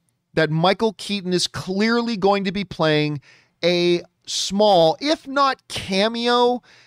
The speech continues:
maybe a little bit bigger than a cameo. Maybe he'll have a couple of scenes, but he will be playing a small role in this movie.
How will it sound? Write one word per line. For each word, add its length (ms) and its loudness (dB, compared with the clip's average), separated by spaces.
maybe 260 0
a 60 4
little 380 4
bit 260 -4
bigger 220 0
than 160 -6
a 40 -2
cameo. 460 0
Maybe 240 -2
he'll 120 -4
have 160 -2
a 40 -8
couple 320 -2
of 80 -2
scenes, 280 -4
but 160 -4
he 160 -4
will 140 2
be 120 -4
playing 360 -6
a 120 -4
small 600 2
role 300 2
in 80 -2
this 180 -4
movie. 280 -4